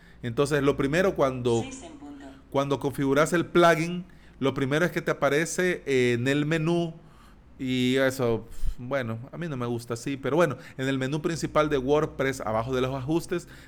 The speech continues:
Speaker 1: te sale Social Buttons, que solo da tres opciones: Settings, Help, Importar y Exportar. ¿Por qué? Porque si ya lo configuraste todo, ya lo tenés a tu gusto, y lo querés hacer igual para otra instalación de WordPress,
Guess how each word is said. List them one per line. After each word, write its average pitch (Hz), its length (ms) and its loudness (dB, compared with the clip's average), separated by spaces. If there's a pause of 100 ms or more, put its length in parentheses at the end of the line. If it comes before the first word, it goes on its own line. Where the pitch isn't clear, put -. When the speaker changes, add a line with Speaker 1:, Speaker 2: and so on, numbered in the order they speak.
Speaker 1:
te 135 100 -2
sale 131 540 4 (200)
Social 143 640 0
Buttons, 117 680 -4 (100)
que 120 80 -8
solo 135 260 0 (240)
da 147 240 4
tres 123 160 2
opciones: 101 440 -4
Settings, 160 580 0
Help, 175 240 2 (400)
Importar 139 540 2
y 139 80 4
Exportar. 127 580 0
¿Por 131 140 -4
qué? 190 220 0 (260)
Porque 139 300 2
si 127 160 -6
ya 139 160 4
lo 175 180 4
configuraste 147 840 2 (520)
todo, 156 360 6
ya 131 140 4
lo 147 100 4
tenés 151 320 -4
a 151 140 -4
tu 143 140 -2
gusto, 147 560 -2 (420)
y 135 280 4
lo 127 140 4
querés 127 320 0
hacer 151 320 2
igual 151 300 6
para 120 240 2
otra 135 400 2
instalación 123 520 -2
de 135 60 -2
WordPress, 151 540 0